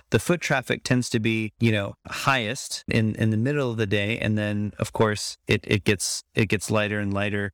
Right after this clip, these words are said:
towards the evening. So if you are able to slip in just before closing time, employees are, that are there are incentivized to get you out of the door quickly because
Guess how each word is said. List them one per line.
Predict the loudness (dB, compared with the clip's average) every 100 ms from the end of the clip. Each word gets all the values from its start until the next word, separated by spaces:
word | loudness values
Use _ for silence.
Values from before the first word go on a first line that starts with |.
| -8 0
towards | 2 2
the | 0 0
evening. | 0 0 -2
So | 0 0
if | 0 2
you | 2 2
are | 0 0
able | 0 0 -2
to | -2 -2
slip | 0 0 0
in | 0 -2 -6 _ _ _ 0
just | 0 4
before | 2 2 0
closing | 2 2 2 0
time, | 0 0 0 -2 -8 _ 2
employees | 2 4 2 2 2 0
are, | 0 0 0
that | 0 2
are | 2
there | 2 0 0
are | -2 -2
incentivized | -2 0 0 0 0 0 0
to | 0
get | 0 0
you | 0
out | 0
of | 0
the | 0
door | 0
quickly | 2 2 2 0
because | 0 0 2 0 -2